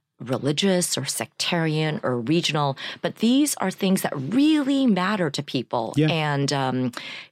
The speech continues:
Speaker 1: and I, I honestly think we could, whatever our goals are, we would do so much better just understanding a little bit about the people whose country we're, we're,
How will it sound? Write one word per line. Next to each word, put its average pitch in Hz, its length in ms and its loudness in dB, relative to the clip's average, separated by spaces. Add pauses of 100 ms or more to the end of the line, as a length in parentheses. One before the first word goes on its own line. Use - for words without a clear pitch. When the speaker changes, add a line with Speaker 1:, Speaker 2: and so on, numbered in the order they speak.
(120)
Speaker 1:
and 165 260 -2
I, 208 200 0
I 196 120 2 (120)
honestly 214 300 2
think - 260 -4
we 202 80 2
could, - 300 -4
whatever 220 680 0
our 143 160 0
goals 123 320 0
are, 71 160 -2
we 156 140 0
would 156 120 -2
do 147 120 0
so 185 320 0
much 175 260 -2
better 139 240 0
just - 220 -4 (420)
understanding 185 600 2
a 143 40 2
little 127 220 -2
bit 123 260 -2
about 139 300 -2
the 135 80 -4
people 151 320 -2
whose 147 220 -2
country 160 480 -2
we're, 127 320 -2
we're, 139 260 0